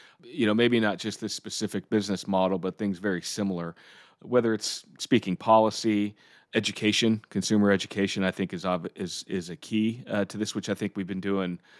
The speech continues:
a very good job on because more people are interested in it, and people that maybe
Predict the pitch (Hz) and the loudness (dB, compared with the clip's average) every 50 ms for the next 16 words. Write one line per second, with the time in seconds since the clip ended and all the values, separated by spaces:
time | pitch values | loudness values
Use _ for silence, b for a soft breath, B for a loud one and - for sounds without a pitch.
0 | b b b b b b b - - 117 113 127 139 131 117 104 - 110 98 85 | b b b b b b b -2 0 2 8 10 10 10 10 8 6 4 2 4
1 | - 110 107 107 101 92 92 90 85 95 92 - 95 82 107 110 110 104 - - | 6 6 8 8 8 6 4 0 0 -4 -6 -8 -8 -4 0 0 0 0 0 -2
2 | 113 98 - 98 90 92 101 104 - - 101 - - 107 98 101 98 104 82 71 | -4 -2 0 0 0 2 0 0 0 -2 -6 -6 -4 -4 -4 -2 -2 -4 -4 -6
3 | 92 - 107 98 98 101 95 98 92 76 101 104 98 98 98 92 87 | -10 -6 -6 -4 -4 -4 -4 -4 -6 -4 -2 -2 -2 0 -2 -4 -4